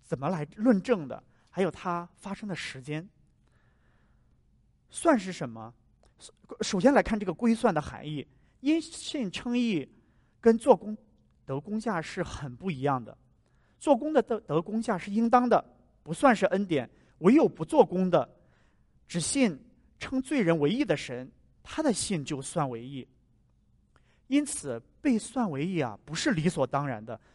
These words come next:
这个是完全是出于神的恩典。就是神将属于他自己的义赐给了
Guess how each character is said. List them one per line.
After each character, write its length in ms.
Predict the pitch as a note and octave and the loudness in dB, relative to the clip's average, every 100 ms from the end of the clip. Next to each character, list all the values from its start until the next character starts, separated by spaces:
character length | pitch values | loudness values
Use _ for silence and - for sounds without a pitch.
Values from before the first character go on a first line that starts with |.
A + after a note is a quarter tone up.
| _ | _
这 100 | - | -8
个 80 | F#3 | -6
是 140 | D#3 D3 | -4 -6
完 240 | A#2 D3 | -8 -10
全 180 | - C#3 | -12 -16
是 140 | C#3 | -16
出 280 | B2+ - F3+ | -16 -6 -4
于 140 | D#3+ | -2
神 300 | B2+ - C3 | -4 -8 -6
的 260 | C3 C3 - _ - | -2 -2 -2 _ -4
恩 180 | F3 | -2
典。 300 | F3 C3 G#2 - _ _ _ _ _ _ | -2 -4 -6 -12 _ _ _ _ _ _
就 120 | F4 | 0
是 100 | D#4 | 2
神 340 | C4 - C#3+ E3+ | 0 -2 -6 -2
将 360 | A3+ G#3+ A3 | 2 2 2
属 240 | - F3+ C#3 | -6 -6 -6
于 80 | |
他 180 | D3+ B3 | -4 -2
自 180 | B3 D#4+ | -4 -4
己 140 | B3 | -4
的 100 | C#3 | -2
义 320 | C3+ F#3 E3+ - _ _ _ _ | -2 -2 -4 -6 _ _ _ _
赐 300 | - - B3 | -8 -2 0
给 200 | E3 C3 | 0 -2
了 220 | A2 G#2+ | -4 -8